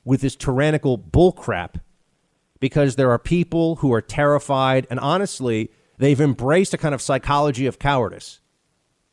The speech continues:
People who are my age cannot and should not live in fear of this. No one should live in fear of it, but people should take more serious precautions based upon whether or not they're in the high risk category.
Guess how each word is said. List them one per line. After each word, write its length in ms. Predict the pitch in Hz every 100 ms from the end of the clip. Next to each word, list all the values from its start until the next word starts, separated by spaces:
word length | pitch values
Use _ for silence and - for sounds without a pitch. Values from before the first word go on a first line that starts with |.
| _ _ _ _ _ _
People 260 | - 208 240
who 80 | 240
are 100 | 196
my 260 | 175 175
age 560 | 165 135 123 127 117 - _
cannot 460 | - 185 180 180 175
and 140 | 147
should 260 | - 190 170
not 240 | 170 156
live 160 | 151 143
in 80 | 143
fear 300 | - 147 117
of 140 | 90
this. 340 | - - - _ _ _ _ _ _ _ _ _ _ -
No 180 | 165 269
one 160 | 202
should 180 | - 139
live 160 | 120 101
in 80 |
fear 300 | - 208 196
of 100 | 117
it, 140 | 123 -
but 140 | 202
people 280 | 196 208 214
should 220 | - 190
take 320 | 180 135 135 _ _ -
more 300 | 127 170 202
serious 460 | - 208 208 202
precautions 800 | - 202 143 127 - 127 127 - _ _
based 300 | 107 139 131
upon 400 | 147 127 117 107
whether 280 | 101 127 151
or 200 | 156 156
not 300 | 120 113 113
they're 100 | 113
in 60 | 110
the 80 | 101
high 200 | 110 107
risk 320 | 104 101 -
category. 560 | 104 92 90 90 -